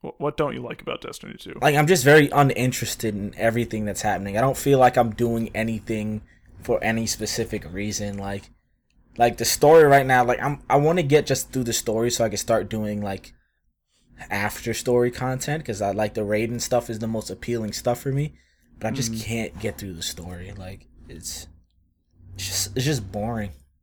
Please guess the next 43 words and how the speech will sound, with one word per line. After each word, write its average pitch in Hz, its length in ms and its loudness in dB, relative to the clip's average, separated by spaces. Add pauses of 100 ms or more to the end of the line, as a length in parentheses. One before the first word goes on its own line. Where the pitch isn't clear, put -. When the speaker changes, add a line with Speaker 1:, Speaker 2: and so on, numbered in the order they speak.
(1600)
Speaker 1:
Yeah, 131 220 -2
I 127 80 0
mean, 143 240 -4
well, 156 320 2
Speaker 2:
Like, 131 140 6
Speaker 1:
yeah, 156 60 6
Speaker 2:
my 156 60 8
Speaker 1:
well 156 80 2
Speaker 2:
problem 190 440 8
mainly 160 480 8
is 147 160 6
also 135 400 6
that, 113 240 6
like, 110 220 4 (340)
when 127 140 6
I'm 147 100 8
playing 170 300 4
Destiny, 123 520 6
I'm 117 160 0
like, 107 200 0 (600)
I 123 140 2
could 190 200 4
be 170 60 0
playing 127 260 2
pub 98 300 -2
G, 90 440 -8
or 104 120 -4
when 107 100 -2
I'm 117 60 -4
playing 120 180 -2
Destiny, 107 220 -2
I, 107 220 -4
I - 20 -10
could - 160 -8
be 165 60 0
playing 135 260 0
Divinity, 95 480 -2
I 95 80 -2
could 139 140 -2
be 135 60 -2
playing 127 340 2
Stardew 107 420 2
Valley. 98 340 -4